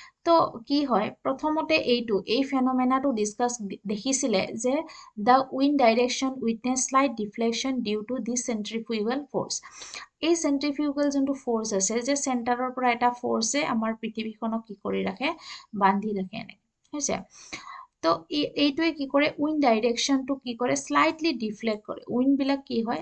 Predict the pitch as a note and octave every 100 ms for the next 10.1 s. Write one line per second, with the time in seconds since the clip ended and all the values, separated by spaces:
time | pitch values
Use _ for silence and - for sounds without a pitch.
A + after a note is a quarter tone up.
0 | - G#3+ - G#3+ - B3+ C4 C#4 - G3
1 | A3+ A3+ B3 A#3 A3+ F#3+ - - G#3+ A3+
2 | A3 G3 G3+ G#3+ G#3 G#3 F#3+ - G#3 G3+
3 | F#3+ - - - - - C#4 D4 D#4 D#4
4 | C#4 C4+ D4 D4 - C4+ C4 C4+ C4+ A3+
5 | A3+ - _ A#3+ B3 B3 B3+ C4 C#4 C#4
6 | D4 C#4 C#4 C#4 A3 - B3 B3 B3 A#3+
7 | G3+ F#3+ - - A3+ A3+ A#3+ B3 C4+ C4+
8 | C4+ D4 B3+ B3+ - _ - - - -
9 | - C#4+ B3 A#3+ C#4 C#4 B3 - A#3+ -